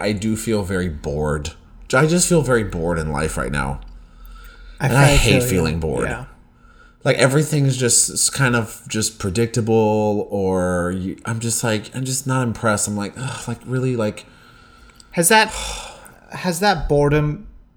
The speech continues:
Speaker 2: pushed you to, like, move the lines as, as far as you wanna go just to get out of that? Like, the things you'll do?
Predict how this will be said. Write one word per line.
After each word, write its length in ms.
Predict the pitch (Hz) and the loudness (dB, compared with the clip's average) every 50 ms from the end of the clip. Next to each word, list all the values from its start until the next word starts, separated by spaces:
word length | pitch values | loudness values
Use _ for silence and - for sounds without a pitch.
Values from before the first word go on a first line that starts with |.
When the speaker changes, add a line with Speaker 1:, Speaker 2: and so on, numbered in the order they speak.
| _ _ _ _ _ _ _ _ _ - - - - - - - - - - | _ _ _ _ _ _ _ _ _ -20 -20 -20 -20 -20 -20 -20 -20 -10 -4
Speaker 2:
pushed 340 | - 160 151 - - - | -2 0 0 0 -2 -2
you 160 | 156 156 151 139 | 2 2 2 2
to, 100 | - 139 | 2 0
like, 380 | 131 123 123 - - - - | -2 -2 -2 -6 -12 -18 -10
move 360 | 139 127 131 139 143 143 139 131 | -4 0 2 4 4 4 4 4
the 80 | 139 131 | 2 2
lines 540 | 131 131 131 127 131 135 139 139 135 135 135 | 2 2 2 0 0 2 2 2 2 0 0
as, 280 | 127 117 - - - | -2 -4 -6 -8 -8
as 160 | 147 143 135 - | -8 -8 -8 -6
far 220 | - 127 123 123 | -4 -4 -2 -2
as 100 | 123 117 127 | -2 -2 -2
you 60 | 120 | -4
wanna 180 | 123 120 123 | -4 -2 -4
go 260 | 123 120 123 123 123 123 | -2 -2 0 0 -2 -2
just 220 | 120 120 - - | -4 -6 -8 -8
to 60 | 127 120 | -8 -6
get 140 | 123 120 117 | -4 -4 -2
out 160 | 113 117 120 | -2 -2 -2
of 80 | 120 120 | -2 -2
that? 240 | 135 139 139 - - - - - _ - - - - - _ _ _ _ _ | -2 -4 -4 -6 -10 -16 -20 -20 _ -20 -20 -20 -20 -20 _ _ _ _ _
Like, 120 | - 131 - | -10 -6 -4
the 80 | 135 | -4
things 320 | 131 - 135 127 127 120 113 | -4 0 0 0 0 2 2
you'll 120 | 123 123 | 0 0
do? 440 | 117 123 123 123 120 120 120 123 123 | 0 0 0 0 0 0 -2 -4 -6